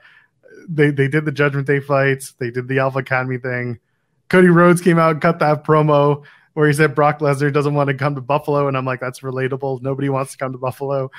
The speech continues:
I didn't get much heat out of it. I got heat from two people. One, one being Mike Straw, whom I love, so it was okay. And the other one being L J, whom I also love, so it's okay. They know, they know that their city is not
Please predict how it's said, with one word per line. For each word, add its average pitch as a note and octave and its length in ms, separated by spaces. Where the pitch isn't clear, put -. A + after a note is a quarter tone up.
I F#3 100
didn't C4 140
get D4+ 120
much A#3+ 200
heat E4 180
out F3 160
of C#3+ 80
it. C#3+ 120
I D#3+ 60
got E3+ 180
heat A#3 180
from E3 160
two C4 180
people. E3+ 420
One, C#3+ 260
one G#3+ 240
being G3 280
Mike D3 220
Straw, G3 360
whom D#3 260
I - 140
love, D#3 380
so - 220
it G3+ 80
was C#3+ 180
okay. C3+ 420
And F3 100
the A3 80
other A3+ 160
one G#3 120
being G3+ 160
L G3 180
J, F3+ 260
whom B3+ 200
I F#4 140
also F3+ 300
love, D#3+ 220
so C#4 200
it's A#3+ 180
okay. D3 380
They G#3+ 120
know, C3 340
they C#4 140
know D3 260
that A2+ 160
their A#2 120
city - 400
is - 160
not B2+ 180